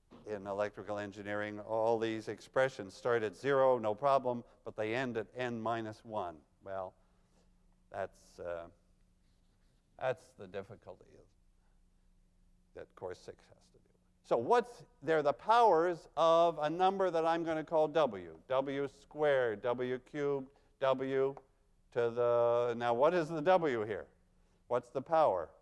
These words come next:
This was the zeroth power, first power, second power. This will be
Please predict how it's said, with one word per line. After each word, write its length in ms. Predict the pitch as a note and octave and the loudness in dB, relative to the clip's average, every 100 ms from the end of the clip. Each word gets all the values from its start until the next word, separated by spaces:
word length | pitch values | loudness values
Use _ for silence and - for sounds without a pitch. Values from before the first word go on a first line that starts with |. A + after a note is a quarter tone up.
| _ _ - | _ _ -4
This 240 | E3+ F#3 | -2 -2
was 160 | D#3 C3+ | -4 -4
the 160 | C3+ | -4
zeroth 520 | A#2 E3 F#3 E3+ D#3+ - | -4 0 2 2 2 0
power, 400 | D#3 D3+ D#3+ D#3+ | 2 4 2 -2
first 300 | D#3+ D#3+ D#3 | -4 -6 -4
power, 300 | D#3 C#3+ D3+ | 0 2 2
second 420 | D3+ D#3 D3 C#3 C3+ | 2 -2 -2 -6 -4
power. 340 | C3+ C3+ C#3 | -2 2 2
This 240 | C#3 D3 | 0 -4
will 120 | C#3 C3 | -6 -6
be 200 | C3 | -6